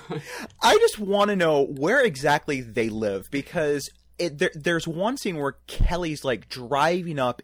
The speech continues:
Speaker 2: in her car.
Speaker 1: Convertible, yeah,
Speaker 2: Yeah,
Speaker 1: yeah.
Speaker 2: and there's this random person just on a horse in the middle of the road. And I'm like, "Where the fuck do you guys live?"
Speaker 1: Exactly. I have questions, yes.
Speaker 2: It's so weird.
Speaker 1: Yeah, and then, uh, of course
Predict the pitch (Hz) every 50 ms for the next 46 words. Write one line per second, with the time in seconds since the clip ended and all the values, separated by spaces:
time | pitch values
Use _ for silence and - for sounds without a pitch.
0 | _ - 147 143 127 147 139 - _ - - - 131 123 120 220 240 226 196 214
1 | 247 254 247 - 226 226 196 160 - 160 190 214 226 240 240 254 277 170 - 180
2 | 190 208 190 151 208 220 220 202 156 233 226 240 202 - 233 233 - - 190 170
3 | 180 214 247 285 320 339 330 277 226 - - 220 233 247 - - 196 175 156 190
4 | 185 - - - _ - 170 170 185 180 151 - - - 190 214 160 113 87 -
5 | - - - - _ - - - 160 160 156 156 160 165 165 175 170 175 175 165
6 | 143 139 143 127 139 131 113 107 98 - 151 143 117 127 147 151 143 139 - 139
7 | 127 123 123 147 180 226 269 254 220 - - - - - 175 170 - - - 156
8 | 151 131 123 120 117 - 110 98 95 - - - - - - 202 143 - 170 165
9 | - 143 120 110 - - 120 - 180 226 233 - - - 107 - - - - -
10 | - - 151 - - - - - - 165 - - - - - - - - 214 208
11 | 202 196 185 190 190 175 147 120 90 - - - _ _ _ - - 147 156 135
12 | 120 117 - - - 175 190 208 220 220 214 214 208 202 - - - - - -
13 | - - - - 170 170 170 165 165 160 - - 165 151 147 - -